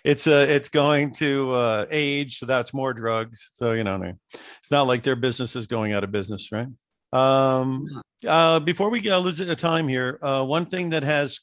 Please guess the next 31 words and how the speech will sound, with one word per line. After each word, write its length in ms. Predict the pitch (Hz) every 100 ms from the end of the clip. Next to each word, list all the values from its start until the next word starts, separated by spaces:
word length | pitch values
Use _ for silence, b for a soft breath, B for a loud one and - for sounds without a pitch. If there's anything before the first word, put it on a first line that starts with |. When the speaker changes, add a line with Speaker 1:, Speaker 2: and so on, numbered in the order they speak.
| _ -
Speaker 1:
come 180 | 156
off 180 | 156 151
the 60 | 143
canvas, 600 | - 165 165 147 147 139
but 160 | - 127
that's 180 | 143 139
about 160 | 135
all 140 | 139 139
you 60 |
can 120 | 131
say 220 | 123 160 151
about 240 | 131 127
it, 100 | 123
is 140 | 127
the 80 | 123
precious 420 | 127 143 - 117
metals. 360 | 127 113 104 - B B
So 120 | -
let's 180 | 175 196
take 220 | - 190
a 40 | 170
look 180 | 160 156
at 40 |
a 60 | 127
few 200 | 151 131
of 40 |
those 320 | 127 127 123 B B B
because, 400 | 139 151 143 131
you 80 | 170
know, 180 | 151 139 B B B
um, 600 | 143 139 139 135 135 131